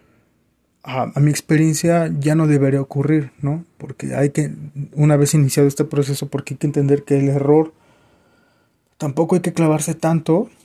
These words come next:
sino más que hay que analizarlo para poder avanzar. El error es una oportunidad para mejorar. Lo tenemos que ver de esa forma.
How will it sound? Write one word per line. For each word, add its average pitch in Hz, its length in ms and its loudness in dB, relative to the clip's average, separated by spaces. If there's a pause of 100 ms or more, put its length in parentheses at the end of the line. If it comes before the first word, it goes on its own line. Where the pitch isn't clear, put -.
sino 139 240 0
más 143 220 0
que 156 100 0
hay 151 40 -6
que 160 100 -4
analizarlo 151 760 0 (600)
para 139 200 -2
poder 143 260 0
avanzar. 135 500 -2 (1200)
El 156 140 4
error 202 260 6
es 226 140 2
una 214 140 6
oportunidad 156 640 0
para 160 180 0
mejorar. 135 520 -2 (360)
Lo 151 160 0
tenemos 180 320 0
que 165 100 -2
ver 151 140 2
de 156 80 0
esa 151 180 -4
forma. 139 400 -4